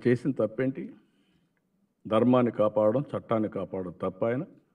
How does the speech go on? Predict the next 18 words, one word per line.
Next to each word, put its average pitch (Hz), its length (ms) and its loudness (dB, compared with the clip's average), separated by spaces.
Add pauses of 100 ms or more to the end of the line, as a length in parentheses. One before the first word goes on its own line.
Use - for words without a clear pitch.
(1200)
తెలుగుది-, 127 360 2
ఆయన్ని 123 520 4
కొట్టను 123 520 0
పోయారు 117 420 0
ఆయన 90 120 -6
రూమ్లో. 107 360 -4 (1700)
ఆయన 104 160 -6
రూమ్లో 147 320 4
కొట్టను 131 320 -2
పోతే 117 260 -2
అర్జునుడు 127 320 0
ఇక్కడే 117 180 0
ఉన్నాడు, 110 300 0
ఆయన 104 220 -2
ఉండి 107 180 0
దగ్గరుండి 117 540 -2 (420)
ఆయన 110 180 0
బస్ 101 260 -4